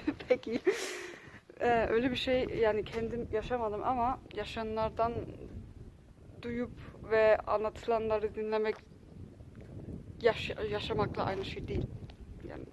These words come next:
bunu kıyaslamay-, kıyaslayamayız bile ne. O yüzden tekrar diyorum, hepimizin başı sağ olsun. Yakınlarınız vardır, öl-, vefat etmiş. Hepinize büyük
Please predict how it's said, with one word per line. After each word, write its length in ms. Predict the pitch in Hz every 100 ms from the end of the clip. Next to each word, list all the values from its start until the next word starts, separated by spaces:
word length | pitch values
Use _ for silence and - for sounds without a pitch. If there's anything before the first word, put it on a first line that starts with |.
| -
bunu 80 | -
kıyaslamay-, 760 | - 196 - 202 190 190 - -
kıyaslayamayız 720 | 208 196 - 202 190 180 -
bile 160 | 180 175
ne. 60 | - - - - - - - - - - - - - - - - - - - - - - - - - -
O 60 | 269
yüzden 440 | 277 262 302 294 - - - - - - - - - - - - - - - -
tekrar 440 | 294 - 269 247 - - - -
diyorum, 400 | 240 240 226 226 -
hepimizin 640 | 240 - 247 226 233 233 - - - - - -
başı 240 | 220 -
sağ 300 | - 214 202
olsun. 320 | 190 - 202 196 - - -
Yakınlarınız 540 | - - 220 208 196 202
vardır, 300 | 190 180 175 - - -
öl-, 360 | 196 180 -
vefat 340 | 202 208 190 165
etmiş. 460 | - - - - - - - - - -
Hepinize 580 | 233 240 226 415 427 -
büyük 460 | 214 - - -